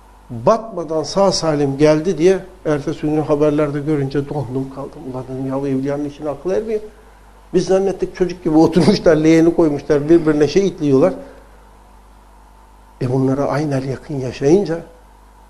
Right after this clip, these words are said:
şimdi bunlara inanmamak mümkün değil. Behlül dedi ki, "Kızım, ben," dedi, "burada köşk yapıyorum."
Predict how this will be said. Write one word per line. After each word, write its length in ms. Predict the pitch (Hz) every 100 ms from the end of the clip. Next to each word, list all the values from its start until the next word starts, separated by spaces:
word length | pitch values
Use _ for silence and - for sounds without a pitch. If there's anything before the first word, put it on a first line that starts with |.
| - - - -
şimdi 360 | - 160 147 123
bunlara 280 | 135 139 165
inanmamak 760 | 165 123 147 139 120 160 -
mümkün 340 | 160 - 220
değil. 220 | 233 214 - - - - - - -
Behlül 380 | 143 160 180 196
dedi 180 | 214 220
ki, 160 | 190 -
"Kızım, 380 | 220 208 185 - - -
ben," 200 | 202 208
dedi, 300 | 175 156 151
"burada 420 | 175 170 170 185 190 - - - - -
köşk 400 | - 233 226 233
yapıyorum." 380 | 160 - 120 -